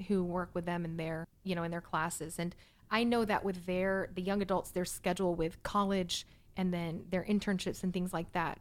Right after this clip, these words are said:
I know s-, they feel stretched for time a lot. And I'm, I'm sure that there are times where when they really have a heart for the, the children or the, or the teens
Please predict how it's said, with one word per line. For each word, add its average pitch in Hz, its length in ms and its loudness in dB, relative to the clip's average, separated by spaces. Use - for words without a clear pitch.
I 202 80 6
know 233 120 6
s-, - 220 0
they 214 200 6
feel 196 180 4
stretched - 400 -4
for 185 140 -2
time 165 280 -2
a 160 60 -4
lot. 160 340 -2
And 190 140 2
I'm, 180 240 2
I'm 220 160 4
sure 208 220 2
that 175 180 0
there 185 180 4
are 175 40 0
times 180 360 -2
where 175 200 0
when 214 120 4
they 220 80 8
really 220 200 8
have 202 160 6
a 175 40 2
heart 180 300 2
for - 140 -2
the, 180 180 -4
the 175 80 -4
children 185 680 0
or 180 220 0
the, 175 120 0
or 190 80 -4
the 180 100 2
teens 185 600 0